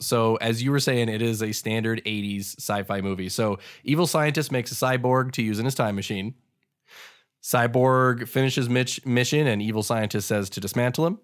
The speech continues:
A good evil scientist helps the cyborg escape. Good evil scientist dies.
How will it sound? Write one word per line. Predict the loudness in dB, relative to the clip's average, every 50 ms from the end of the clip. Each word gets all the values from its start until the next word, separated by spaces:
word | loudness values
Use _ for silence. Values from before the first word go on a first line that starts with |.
| _ _ _ _ _ -20 -20 -20 -12 _
A | 0 2 4 4 4 2 2
good | 0 2 4 4 4 4 2 0
evil | 0 0 2 2 2 2
scientist | 2 2 2 2 2 0 0 0 -2 -2 -2 -6 -2
helps | 0 0 0 0 -4
the | -6
cyborg | -4 -2 -2 -2 -2 -2 -4 -4 -6 -8
escape. | -6 -2 -2 -2 -2 -4 _ _ _ _ _ _ -20 -20 -20 _ _ 0
Good | 2 2 2
evil | 2 0 0 0
scientist | 0 0 0 0 -2 -4 -6 -2 0
dies. | 2 2 2 2 0 -2 -4 -8 -12 -16